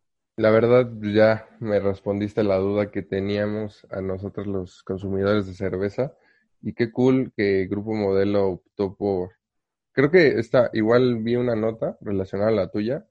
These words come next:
que donó, va a distribuir cien mil botellas de agua. Entonces, está chido que ha-, que haga estas medidas. Grupo Modelo, Grupo Cuauhtémoc Moctezuma, espero que se sume.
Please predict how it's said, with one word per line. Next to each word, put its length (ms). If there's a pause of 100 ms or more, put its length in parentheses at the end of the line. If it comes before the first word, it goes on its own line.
(220)
que 100
donó, 640 (380)
va 320
a 60
distribuir 500
cien 300
mil 200
botellas 460
de 100
agua. 280 (520)
Entonces, 600 (840)
está 300
chido 360
que 100
ha-, 280 (160)
que 80
haga 160
estas 240
medidas. 720
Grupo 760
Modelo, 520
Grupo 280
Cuauhtémoc 440
Moctezuma, 760
espero 360
que 100
se 140
sume. 400